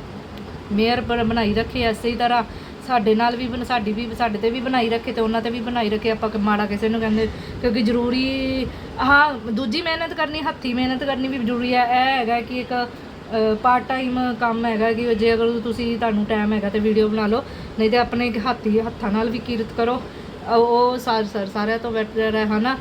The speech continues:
ਸਾਰੀ ਉਮਰ ਤੇ ਇਹ ਚੀਜ਼ ਚੱਲਦੀ ਨਹੀਂ ਹੈਗੀ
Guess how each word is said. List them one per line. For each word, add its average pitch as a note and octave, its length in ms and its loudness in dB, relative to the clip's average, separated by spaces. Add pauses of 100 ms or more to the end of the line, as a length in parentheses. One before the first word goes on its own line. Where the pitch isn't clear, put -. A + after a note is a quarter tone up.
(540)
ਸਾਰੀ C4 240 4
ਉਮਰ D4 300 2
ਤੇ C#4+ 320 6
ਇਹ C4+ 200 2
ਚੀਜ਼ C#4 260 -2
ਚੱਲਦੀ B3 440 -2
ਨਹੀਂ C#4+ 200 0
ਹੈਗੀ B3+ 320 -2